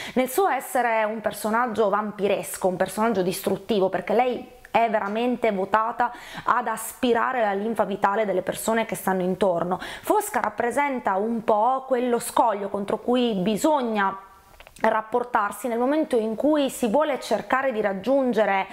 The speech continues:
eh, un obiettivo e bisogna superare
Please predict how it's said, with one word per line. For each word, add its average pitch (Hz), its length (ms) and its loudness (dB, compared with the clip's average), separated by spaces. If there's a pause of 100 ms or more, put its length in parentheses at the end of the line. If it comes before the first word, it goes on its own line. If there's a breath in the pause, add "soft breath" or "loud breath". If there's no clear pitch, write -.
(280 loud breath)
eh, 202 340 2
un 269 160 2
obiettivo 208 800 0 (420 loud breath)
e 269 180 4
bisogna 330 1040 0
superare 240 1080 0